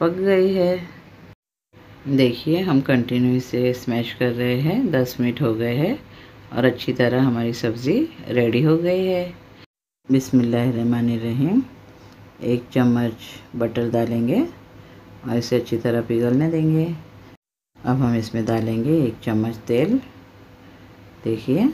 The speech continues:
अब इसे अच्छी तरह गर्म होने देंगे।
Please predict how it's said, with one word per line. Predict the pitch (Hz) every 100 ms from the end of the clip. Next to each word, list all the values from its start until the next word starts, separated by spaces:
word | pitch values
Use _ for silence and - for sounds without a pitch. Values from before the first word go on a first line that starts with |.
| - - - - - - - - - - - - -
अब | - 117
इसे | 120 117 131
अच्छी | 131 - 113
तरह | 117 117 110
गर्म | 113 123 160
होने | 185 190
देंगे। | 180 180 175